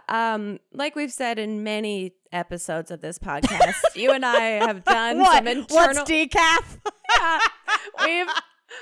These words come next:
Speaker 1: we've done some internal damage to our, uh, urinary
Speaker 2: Mm-hmm.
Speaker 1: tracts that is probably irreversible, but I like to think it makes me stronger. I like to see it as a meditative exercise if I just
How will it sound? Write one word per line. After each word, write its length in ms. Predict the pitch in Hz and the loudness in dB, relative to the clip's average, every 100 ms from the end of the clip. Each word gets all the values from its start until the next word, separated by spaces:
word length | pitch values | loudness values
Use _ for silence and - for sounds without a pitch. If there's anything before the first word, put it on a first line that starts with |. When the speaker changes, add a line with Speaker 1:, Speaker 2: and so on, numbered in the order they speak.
| - | -10
Speaker 1:
we've 200 | 320 277 | -8 -6
done 240 | 320 381 | -4 -4
some 180 | 392 349 | -4 -6
internal 460 | 311 277 294 277 285 | -6 -6 -8 -6 -6
damage 600 | 240 247 262 240 220 - - | -4 -4 -4 -6 -8 -16 -10
to 200 | 285 233 | -6 -4
our, 360 | 226 214 208 | -2 -2 -4
uh, 540 | 196 208 202 202 196 190 - | -6 -6 -4 -2 -2 -4 -8
urinary 880 | 220 233 233 226 220 233 220 214 208 | -6 -4 -4 -4 -4 -2 0 -2 -4
Speaker 2:
Mm-hmm. 80 | |
Speaker 1:
tracts 600 | - 247 202 202 - - - | -6 -4 -2 -4 -8 -18 -6
that 420 | 233 208 208 180 _ _ | -2 0 0 -2 _ _
is 220 | 339 349 | -8 -8
probably 440 | - 381 403 339 269 | -4 -4 -4 -4 -2
irreversible, 600 | 285 247 269 - 226 214 | -4 -2 -8 -8 -8 -6
but 200 | 277 269 | -4 -2
I 100 | 277 | -2
like 140 | 320 311 | -4 -6
to 80 | |
think 160 | 277 269 | -10 -8
it 60 | 233 | -8
makes 200 | 214 190 | -8 -12
me 60 | |
stronger. 480 | - 285 269 269 262 | -8 -6 -4 -4 -4
I 120 | - 247 | -2 -4
like 160 | 226 226 | -4 -8
to 60 | |
see 160 | 220 233 | -8 -8
it 60 | |
as 140 | 208 196 | -8 -10
a 40 | |
meditative 520 | 214 240 254 269 247 220 | -8 -6 -6 -8 -8 -8
exercise 720 | 262 - 254 269 254 254 240 | -10 -10 -10 -6 -4 -6 -8
if 120 | 226 | -10
I 100 | 202 | -8
just 180 | 226 | -4